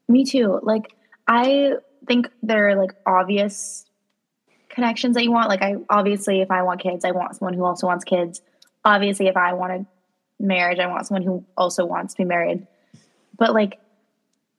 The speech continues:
even just as far as, like, their ideas of family, like, I want someone who wants,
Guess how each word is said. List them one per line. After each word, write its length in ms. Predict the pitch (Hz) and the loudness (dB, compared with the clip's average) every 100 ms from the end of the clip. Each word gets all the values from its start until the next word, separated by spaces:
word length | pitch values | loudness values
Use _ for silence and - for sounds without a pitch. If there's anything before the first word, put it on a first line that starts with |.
| _ _ | _ _
even 300 | 233 262 330 | 0 2 0
just 160 | 330 285 | -2 -4
as 140 | 277 | -2
far 180 | 208 196 | 2 4
as, 120 | 208 | 4
like, 140 | 202 202 | 2 4
their 140 | 190 | 2
ideas 400 | 180 180 175 170 | 2 -2 -2 -2
of 120 | 180 | -6
family, 500 | - - - - - - _ _ _ _ _ _ _ _ _ - | -6 -8 -8 -10 -10 -16 _ _ _ _ _ _ _ _ _ -2
like, 320 | 220 196 - - | 0 -2 -8 -2
I 240 | 202 214 | 2 2
want 280 | 240 247 - | 2 0 -2
someone 340 | - 208 202 208 | -2 0 2 0
who 640 | 190 196 185 180 185 190 _ _ _ _ _ _ _ _ _ - | 0 0 0 -2 -4 -8 _ _ _ _ _ _ _ _ _ -6
wants, 640 | 196 202 190 196 - - | 0 2 2 -2 -8 -16